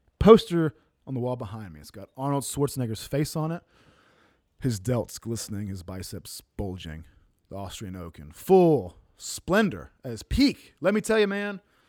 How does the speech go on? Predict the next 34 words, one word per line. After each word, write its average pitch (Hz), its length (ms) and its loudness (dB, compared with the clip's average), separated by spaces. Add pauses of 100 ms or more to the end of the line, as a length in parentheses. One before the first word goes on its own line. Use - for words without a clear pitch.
(420)
this 180 160 2
shit 180 200 -2
is 147 140 -2
the 139 80 -2
real 147 160 2
deal. 127 280 -4
It 101 60 -6
was 113 140 -8
the 135 60 -4
real 160 140 2
deal 156 180 -2
when 139 80 -2
I 127 40 -4
was 104 200 -10
thirteen 160 540 -2
in 151 100 -4
my 131 100 -6
friend's 139 260 -6
backyard. 135 460 -4
It's 127 100 -6
the 117 80 -12
fucking 135 260 -8
real 135 140 -4
deal 123 200 -8
now. 101 400 -8 (240)
And 110 160 -10
out 127 160 -8
here 127 100 -8
in 127 60 -8
the 120 60 -10
suburbs 87 560 -12
in 90 80 -14
Germantown, 101 400 -12
Tennessee, 95 520 -14